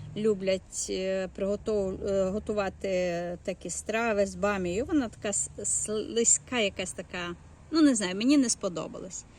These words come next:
І ось я на-, насіння мала. І три штучки. З п'яти зійшло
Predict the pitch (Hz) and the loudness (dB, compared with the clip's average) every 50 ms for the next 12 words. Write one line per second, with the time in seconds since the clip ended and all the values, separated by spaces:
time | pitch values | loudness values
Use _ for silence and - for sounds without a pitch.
0 | - - - - - - - - - 247 277 294 311 294 - - 247 233 226 220 | -20 -20 -20 -20 -20 -20 -14 -4 -2 2 2 4 4 4 4 4 4 4 4 4
1 | 208 202 196 196 190 214 208 208 - - 208 214 220 208 196 - - - 190 190 | 4 4 2 0 0 -2 -4 -6 -6 -6 -6 -4 -4 -2 -2 -2 -2 -4 -4 -6
2 | 196 202 214 226 240 247 262 277 269 285 311 294 - - - - - - - - | -6 -6 -4 -4 -4 -2 -2 -2 -2 -2 -4 -6 -10 -20 -20 -20 -20 -20 -20 -20
3 | - - - - - - - - - - - 269 294 285 262 - - 247 262 - | -20 -20 -20 -20 -20 -20 -20 -20 -12 -6 -4 -2 -2 -2 -2 -2 -2 0 0 0
4 | - - 214 185 - - - - - 196 202 - - - - - - - - - | -2 -4 -4 -4 -4 -6 -6 -8 -8 -8 -10 -12 -18 -20 -20 -20 -20 -20 -20 -20
5 | - - - - - - - - 269 247 247 - 311 311 294 262 240 220 - - | -20 -20 -14 -4 -2 0 0 2 2 0 0 2 0 0 0 0 0 -2 -4 -4
6 | 220 226 220 | -4 -4 -6